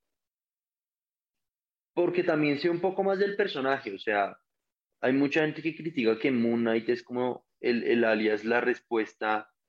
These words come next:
a Batman de Marvel, y en cierta medida sí, pero en cierta medida no. O sea, fue como el, el personaje oscuro que sacó Marvel cuando salió Batman,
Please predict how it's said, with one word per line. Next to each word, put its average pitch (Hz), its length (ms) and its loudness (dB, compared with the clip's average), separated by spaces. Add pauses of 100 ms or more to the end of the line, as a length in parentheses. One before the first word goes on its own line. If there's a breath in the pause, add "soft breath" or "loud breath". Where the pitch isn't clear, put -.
(140)
a 127 140 2
Batman 107 440 0
de 123 120 0
Marvel, 117 680 -2
y 107 580 -6 (260)
en 131 180 -2
cierta 139 420 6
medida 127 380 6
sí, 170 420 -8
pero 170 200 6
en 113 100 2
cierta 113 340 2
medida 117 280 0
no. 113 200 2
O - 540 -14
sea, 135 180 2
fue 123 160 -2
como 135 300 0
el, 143 180 2
el 131 160 0
personaje 123 600 -2
oscuro 127 680 -2 (320)
que 135 120 -6
sacó 131 300 0
Marvel 117 560 2
cuando 120 680 -4
salió 113 340 0
Batman, 113 480 -2